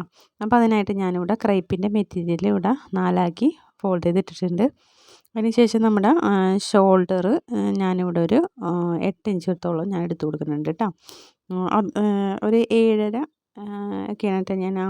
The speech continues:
ഹോൾ ലെങ്ത് എടുക്കണേ. അതുപോലെ ചെസ്റ്റിൻ്റെ ഭാഗം ഞാൻ എടുത്ത് കൊടുത്തേക്കുന്നത്. ഇതിപ്പോൾ ഡബിൾ എക്സ് എൽ, ആ, ആയിട്ടാണ് ട്ടോ ഞാൻ സ്റ്റിച്ച് ചെയ്യുന്നത്. അപ്പോൾ അതനുസരിച്ചുള്ള ഞാൻ,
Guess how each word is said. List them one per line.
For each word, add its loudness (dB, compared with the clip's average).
ഹോൾ 0
ലെങ്ത് -2
എടുക്കണേ. -4
അതുപോലെ -2
ചെസ്റ്റിൻ്റെ -4
ഭാഗം -2
ഞാൻ -4
എടുത്ത് -6
കൊടുത്തേക്കുന്നത്. -6
ഇതിപ്പോൾ -2
ഡബിൾ -2
എക്സ് -6
എൽ, -4
ആ, -14
ആയിട്ടാണ് -8
ട്ടോ -8
ഞാൻ -6
സ്റ്റിച്ച് -10
ചെയ്യുന്നത്. -6
അപ്പോൾ 0
അതനുസരിച്ചുള്ള -2
ഞാൻ, -4